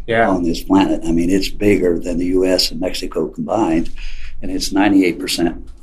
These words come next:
Speaker 2: ice covered.
Speaker 1: Wow.
Speaker 2: So it was a real eye-opener.
Speaker 1: I can
Speaker 2: What's out
Speaker 1: imagine.
Speaker 2: there. Yeah.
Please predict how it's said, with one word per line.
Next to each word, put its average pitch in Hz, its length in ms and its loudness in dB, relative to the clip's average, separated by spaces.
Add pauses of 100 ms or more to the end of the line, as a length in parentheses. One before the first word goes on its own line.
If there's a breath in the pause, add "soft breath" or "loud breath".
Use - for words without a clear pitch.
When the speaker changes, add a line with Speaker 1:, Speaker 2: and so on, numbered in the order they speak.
Speaker 2:
ice 73 180 -4
covered. - 300 -14 (160)
Speaker 1:
Wow. 92 340 -2 (540 soft breath)
Speaker 2:
So 90 320 -2
it 110 200 2
was 95 220 -2
a - 160 -12
real 101 280 0
eye-opener. - 640 -2 (160)
Speaker 1:
I 120 120 2
can 127 140 2
Speaker 2:
What's 117 160 4
out 156 220 2
Speaker 1:
imagine. 98 360 -2
Speaker 2:
there. 101 120 -10
Yeah. - 60 -10